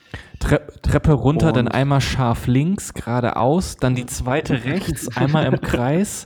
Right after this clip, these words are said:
Speaker 1: und dann seid ihr an der Säule und da stehen wir.
Speaker 2: Ja, Hörertreffen an der Säule.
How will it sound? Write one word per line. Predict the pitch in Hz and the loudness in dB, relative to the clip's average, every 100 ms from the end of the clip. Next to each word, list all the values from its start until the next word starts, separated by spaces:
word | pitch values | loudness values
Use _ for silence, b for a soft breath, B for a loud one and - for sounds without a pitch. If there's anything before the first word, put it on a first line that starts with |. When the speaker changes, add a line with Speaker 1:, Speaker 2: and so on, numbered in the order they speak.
| B B | B B
Speaker 1:
und | 120 120 | -2 0
dann | 139 131 | 2 2
seid | 127 123 | 2 2
ihr | 127 | 0
an | 117 | 2
der | 117 | 2
Säule | 107 104 104 101 110 127 | 2 2 2 0 -2 -6
und | 117 | -4
da | 113 | -4
stehen | 110 - 110 101 | -4 -2 -2 -2
wir. | 101 82 - _ _ _ B B B B B B B B B B _ _ _ _ _ | -6 -14 -20 _ _ _ B B B B B B B B B B _ _ _ _ _
Speaker 2:
Ja, | 120 120 113 | -4 -2 0
Hörertreffen | 139 135 120 - 123 - 110 | 2 2 0 0 -4 -2 -2
an | 120 | 2
der | 117 | 0
Säule. | 113 117 123 113 120 151 | 2 2 2 2 0 -2